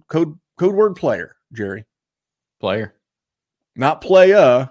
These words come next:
Speaker 1: not P L A Y A,
Speaker 2: Should be.
Speaker 1: P L A Y E R, player. All right?
Speaker 2: Peace.
Speaker 1: That's my man, Jerry Sinclair. You know him better as the man of the hour, the man with the power. Follow him on Twitter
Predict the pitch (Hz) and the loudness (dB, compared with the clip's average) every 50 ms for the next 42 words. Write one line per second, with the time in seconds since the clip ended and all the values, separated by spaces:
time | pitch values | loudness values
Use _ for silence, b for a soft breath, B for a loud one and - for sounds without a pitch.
0 | _ _ 135 143 - - - 165 165 170 165 165 156 151 143 - 175 151 147 151 | _ _ -6 -6 -6 -6 -10 -8 -8 -6 -2 -2 -2 -2 -2 -4 -4 -4 -4 -2
1 | 147 143 143 139 135 _ _ _ _ _ _ _ _ _ _ 131 120 123 135 143 | -2 -4 -4 -6 -10 _ _ _ _ _ _ _ _ _ _ -10 -2 0 0 2
2 | 156 175 185 - 117 113 107 104 101 101 113 117 113 b b b b b b b | 2 0 0 -2 -4 -6 -6 -6 -8 -10 -10 -12 -16 b b b b b b b
3 | - 175 170 - 160 170 165 160 - - 165 151 151 147 151 147 143 127 139 143 | -6 -4 -4 -2 -2 -2 -2 -2 -2 -2 -2 -2 0 0 -2 -2 -2 0 0 0
4 | 143 143 143 143 - 185 156 151 156 160 - 135 135 135 131 127 110 92 - - | 2 0 0 -2 -6 -10 -12 -12 -12 -6 -2 0 2 2 2 2 0 -2 -6 -14
5 | - - - 131 135 139 139 143 147 143 139 135 131 131 120 107 - - _ _ | -20 -12 -8 -6 -4 -4 -2 -4 -4 -2 -2 -2 -2 -2 -4 -6 -8 -12 _ _
6 | _ _ _ _ _ _ _ _ _ _ _ _ _ _ _ _ _ _ _ _ | _ _ _ _ _ _ _ _ _ _ _ _ _ _ _ _ _ _ _ _
7 | _ _ _ _ _ _ _ _ - 113 113 117 131 175 233 247 - _ _ _ | _ _ _ _ _ _ _ _ -8 -2 0 4 4 4 4 2 -2 _ _ _
8 | _ _ _ _ _ _ _ _ _ _ - 110 98 85 - - - - - _ | _ _ _ _ _ _ _ _ _ _ -10 -8 -8 -8 -10 -14 -18 -20 -20 _
9 | _ _ b b b b b b b b b b b b b b b b b b | _ _ b b b b b b b b b b b b b b b b b b
10 | b b b b _ _ _ - 190 202 - 208 208 202 196 185 180 156 143 175 | b b b b _ _ _ -2 -2 -2 0 0 2 2 2 2 2 2 2 2
11 | 175 170 156 139 - 156 147 131 - - 135 123 117 110 113 120 156 165 170 165 | 4 2 0 0 0 -4 -4 -4 -2 0 0 0 0 -2 -2 -2 0 0 0 0
12 | 160 151 139 139 143 143 143 143 127 117 127 127 131 131 135 127 127 131 131 131 | 0 0 0 0 0 2 2 0 -2 -2 -4 -4 -2 -2 -2 -2 0 0 2 2
13 | 127 127 127 123 120 123 123 123 120 113 113 - - 135 139 156 170 180 180 147 | 2 2 0 0 -2 -4 -4 -4 -4 -6 -10 -10 -4 -2 0 0 0 0 -2 -4
14 | 147 - 220 262 277 254 185 175 160 143 127 120 117 113 - - 117 113 117 131 | -6 -4 -2 0 0 0 0 -2 -4 -4 -4 -4 -4 -6 -8 -6 -6 -4 -4 -6
15 | 151 151 - | -8 -8 -14